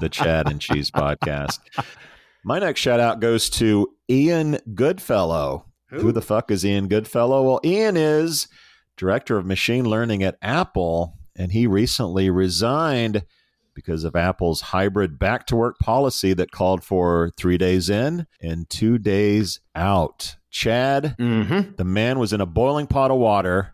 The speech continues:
Speaker 1: and he jumped out. Word is at Apple, they're just working their way to that five-day work week. And Mister Goodfellow saw the writing on the wall and said, "I'm out."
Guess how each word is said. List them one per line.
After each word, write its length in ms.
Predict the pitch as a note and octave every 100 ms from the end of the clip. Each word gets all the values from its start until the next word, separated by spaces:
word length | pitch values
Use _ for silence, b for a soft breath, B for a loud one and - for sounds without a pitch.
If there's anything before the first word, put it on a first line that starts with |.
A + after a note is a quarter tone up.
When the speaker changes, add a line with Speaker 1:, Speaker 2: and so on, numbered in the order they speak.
| -
Speaker 1:
and 120 | E2+
he 80 | D2+
jumped 400 | D#2 F2 F#2+ F#2
out. 320 | E2 D2+ F2
Word 260 | G2+ B2+
is 160 | B2 G#2
at 60 | G2+
Apple, 520 | G#2 - C#3+ D#3 - -
they're 300 | F#2+ C3 B2
just 400 | F#2+ F#2 - -
working 420 | E2+ G2+ - B2+
their 180 | A#2 A2
way 300 | F#2+ F#2+ G2+
to 160 | A2 F2
that 260 | D#2+ D#2+
five-day 920 | - - D#2+ F2+ F#2 E2+ - D#2 E2+ E2+
work 400 | D#2+ E2 - E2
week. 320 | D#2+ D#2+ -
And 180 | F2 F#2+
Mister 320 | C3+ - D3
Goodfellow 580 | D3 E3 - A2+ G#2+ G2+
saw 220 | - G2+
the 100 | F2+
writing 320 | F2 F2+ G2
on 140 | G2
the 80 | G2
wall 500 | F#2+ E2 D#2+ D#2 D2+ b b b b
and 180 | - D#2
said, 480 | - F2+ E2 D#2 D2+ - _
"I'm 240 | D#2 F#2+ G#2+
out." 560 | G#2+ A2+ - - -